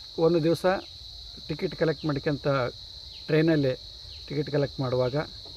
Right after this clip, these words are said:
ಒಬ್ಬ ಅಘೋರಿ ಸಾಧು ಟ್ರೈನಲ್ಲಿ ಸಿಗ್ತಾನೆ.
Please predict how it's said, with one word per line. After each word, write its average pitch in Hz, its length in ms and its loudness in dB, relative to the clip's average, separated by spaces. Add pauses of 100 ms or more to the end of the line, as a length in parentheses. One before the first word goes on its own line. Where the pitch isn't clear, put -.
(720)
ಒಬ್ಬ 139 220 2 (1200)
ಅಘೋರಿ 160 400 8
ಸಾಧು 139 340 2 (1200)
ಟ್ರೈನಲ್ಲಿ 160 380 6
ಸಿಗ್ತಾನೆ. 139 540 0